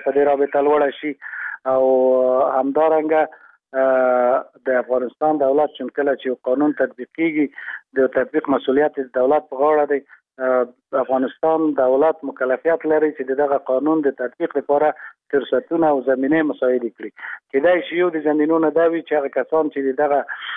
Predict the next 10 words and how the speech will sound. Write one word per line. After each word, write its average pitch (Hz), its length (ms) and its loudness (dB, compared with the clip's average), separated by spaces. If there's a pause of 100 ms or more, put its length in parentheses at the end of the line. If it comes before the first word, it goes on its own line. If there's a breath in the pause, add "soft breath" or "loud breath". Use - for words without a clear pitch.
(280 loud breath)
مسئلې 143 400 0
مخالفت 160 640 -2
کوي، 151 240 0 (400 soft breath)
د 131 100 -2
هغوی 156 280 2
سره 143 200 2 (240)
دوی 139 180 -4
وغږي، 156 480 0 (140)
د 135 100 -2
هغوی 143 200 0